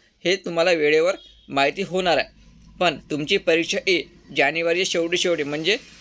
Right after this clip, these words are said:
पंचवीस ते तीस जानेवारीच्या दरम्यान तुमची परीक्षा होऊ शकते किंवा फरवरीच्या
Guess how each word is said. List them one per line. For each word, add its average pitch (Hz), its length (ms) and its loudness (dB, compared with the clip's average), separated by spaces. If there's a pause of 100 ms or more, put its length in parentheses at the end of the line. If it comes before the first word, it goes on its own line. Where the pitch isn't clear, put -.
(140)
पंचवीस 170 400 0
ते 190 60 0
तीस 185 260 -2
जानेवारीच्या 170 500 0
दरम्यान 160 360 -4
तुमची 165 200 -6
परीक्षा 156 360 0
होऊ 156 120 0
शकते 180 360 0 (380)
किंवा 185 280 2 (320)
फरवरीच्या 170 600 2